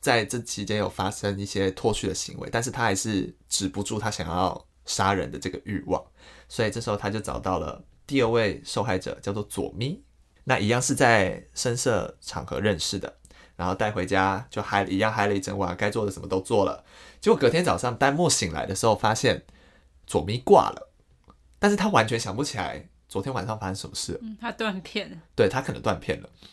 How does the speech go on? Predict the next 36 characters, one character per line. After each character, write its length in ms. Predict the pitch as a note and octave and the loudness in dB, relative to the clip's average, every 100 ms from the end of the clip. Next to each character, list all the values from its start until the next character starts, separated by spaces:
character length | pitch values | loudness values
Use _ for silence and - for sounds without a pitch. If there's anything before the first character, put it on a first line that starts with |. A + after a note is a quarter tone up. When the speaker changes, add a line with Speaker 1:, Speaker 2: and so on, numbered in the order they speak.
| - _ _ _ _ _ | -20 _ _ _ _ _
Speaker 1:
但 80 | G#3 | 0
这 80 | A3+ | 4
个 80 | E3 | 4
时 80 | F#3 | 4
候 80 | |
呢， 160 | D#3 B2+ | 4 4
他 140 | - D#3+ | 4 4
也 80 | |
没 280 | F#2 E2 F2+ | 4 0 -4
慌 200 | G#2 A#2 | -2 0
张， 180 | A#2+ A2+ | 2 0
很 140 | G#2+ | 2
冷 160 | G#2 F#2+ | 0 0
静， 240 | A#2 G#2+ - - - - | -2 -8 -8 -20 -20 -10
他 100 | - | -2
就 80 | E3 | -2
直 140 | F#3 | 0
接 140 | A2 C#3 | 2 4
把 120 | G#2+ | 4
佐 240 | - F#2+ | 2 -2
咪 380 | D#2+ A2+ A#2 B2 - _ _ - | -2 -2 -4 -8 -12 _ _ 2
装 240 | A#2+ A#2+ | 2 4
在 140 | C3 G#2+ | 4 4
一 60 | |
个 80 | F#2+ | 2
大 260 | - A2 G2+ | 4 4 2
型 200 | - G2 | -4 -6
的 40 | |
箱 240 | - G#2+ | -4 -4
子 80 | A2+ | -4
里， 140 | G2 - | -6 -6
然 100 | - | -6
后 120 | - | -4
运 120 | B2+ | -4
回 220 | - - - | -4 -10 -8
家， 320 | - F#2 | -6 -6